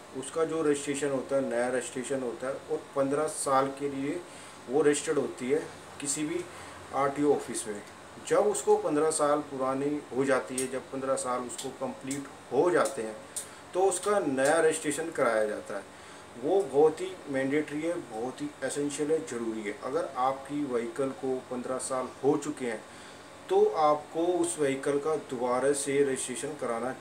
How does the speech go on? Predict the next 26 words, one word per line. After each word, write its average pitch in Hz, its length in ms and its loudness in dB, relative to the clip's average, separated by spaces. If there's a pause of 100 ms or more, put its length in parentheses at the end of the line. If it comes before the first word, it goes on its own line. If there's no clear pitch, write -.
(120)
ज़रूरी 113 400 -6
है। 101 120 -8 (640)
अगर 190 240 4
in 196 140 2 (100)
case 175 280 4 (420)
वो 175 420 6
व्हीकल 147 400 4
का 151 180 4
आप 147 180 4
रजिस्ट्रेशन 139 520 -4
दोबारा 135 380 2
नहीं 120 500 -2
कराते 120 380 2
हो 107 140 -2 (400)
और 151 60 2
वो 180 220 2
गाड़ी 165 320 4 (120)
कहीं 156 280 0
भी 170 180 -2
पार्किंग 135 580 2
में 135 200 -2 (140)
या 127 100 2
रोड 139 380 4
पे 139 100 2
चलती 139 400 -2
हुई 127 180 -4